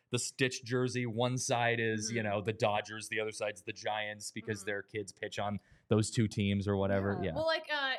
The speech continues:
Speaker 2: in the postseason last year when the Phillies and the Padres were playing and the Nola parents,
Speaker 1: Mm, yes.
Speaker 2: uh,
Speaker 1: Yep,
Speaker 2: Aaron
Speaker 1: yep.
Speaker 2: and Austin's parents, they were just stressed out.
Speaker 1: Yeah.
Speaker 2: When, uh, Aaron Nola was on the mound and, uh, Austin Nola was back there catching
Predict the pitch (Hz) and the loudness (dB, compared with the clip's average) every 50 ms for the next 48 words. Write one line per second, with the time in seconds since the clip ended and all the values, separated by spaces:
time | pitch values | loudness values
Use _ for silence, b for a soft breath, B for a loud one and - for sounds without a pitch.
0 | 254 269 277 269 254 247 247 - 277 302 294 - 269 247 214 233 208 202 202 214 | -4 -6 -6 -6 -8 -8 -8 -6 -6 -6 -6 -8 -10 -10 -10 -10 -10 -8 -6 -6
1 | 269 294 - - 277 254 233 226 214 226 208 208 208 202 196 - _ - 233 226 | -6 -8 -10 -10 -8 -6 -6 -6 -6 -6 -8 -8 -8 -12 -14 -14 _ -8 -8 -6
2 | 220 220 226 214 220 202 190 - - 214 233 247 247 285 240 220 185 208 196 - | -4 -6 -6 -6 -8 -12 -12 -6 -4 -2 -2 -2 -2 -4 -6 -6 -8 -14 -18 -14
3 | - 208 202 190 180 185 180 180 185 190 185 185 _ _ _ _ _ _ _ - | -8 -6 -4 -4 -4 -4 -6 -8 -8 -10 -12 -14 _ _ _ _ _ _ _ -8
4 | 208 214 214 196 202 202 208 202 190 170 - 190 180 214 214 214 208 208 226 294 | -6 -4 -2 -2 -4 -4 -4 -6 -6 -6 -6 -10 -10 -10 -8 -8 -4 -2 -2 -2
5 | 370 453 466 415 320 233 202 185 - - 214 190 170 165 165 175 196 117 120 120 | 0 -2 0 0 0 0 -2 -6 -8 -10 -8 -8 -8 -8 -6 -2 2 4 4 4
6 | 120 113 117 127 156 - - - - - - - - 277 - 254 247 233 233 247 | 6 6 4 4 4 2 0 0 0 2 2 2 2 2 0 -2 -2 -4 -4 -2
7 | 254 277 - - - 285 247 233 226 208 - - - 262 262 277 262 226 202 208 | -2 -4 -4 -8 -8 -8 -8 -8 -8 -16 -14 -8 -6 -4 -4 -2 -4 -6 -6 -8
8 | 202 - - _ _ _ _ - 285 381 554 640 622 320 311 - - - - - | -12 -18 -20 _ _ _ _ -4 -4 -2 0 0 -2 -2 -4 -8 -8 -10 -8 -6
9 | 285 247 226 - - 269 339 - - 180 - - - 107 117 - 127 92 85 95 | -4 -4 -4 -4 -6 -8 -8 -8 -8 -14 -12 -6 0 2 2 2 2 0 -4 -8
10 | - _ - 247 240 302 302 302 302 294 277 - 254 262 254 240 214 - - 233 | -14 _ -10 -4 -2 0 0 -2 -4 -6 -8 -4 -4 -2 -2 -2 -4 -4 -4 -4
11 | 254 269 311 370 349 311 285 302 349 403 330 302 - 262 254 269 262 247 208 202 | -2 -2 -2 -4 -6 -6 -8 -8 -8 -8 -8 -6 -4 -4 -4 -4 -6 -6 -6 -4
12 | 202 233 294 359 427 427 427 - - 254 247 247 240 233 226 226 220 214 214 214 | -4 -4 -6 -6 -8 -10 -14 -12 -8 -6 -6 -4 -2 -2 -2 -2 -2 -4 -4 -6
13 | 220 226 214 - 202 214 233 240 - - 233 262 247 247 262 277 269 262 233 220 | -6 -8 -6 -6 -4 -6 -6 -6 -8 -14 -12 -10 -8 -8 -6 -6 -6 -6 -8 -10
14 | 214 190 - - 233 214 226 220 - 233 226 220 - 233 214 214 254 247 | -10 -12 -12 -6 -4 -4 -4 -4 -6 -8 -8 -6 -6 -6 -6 -6 -8 -14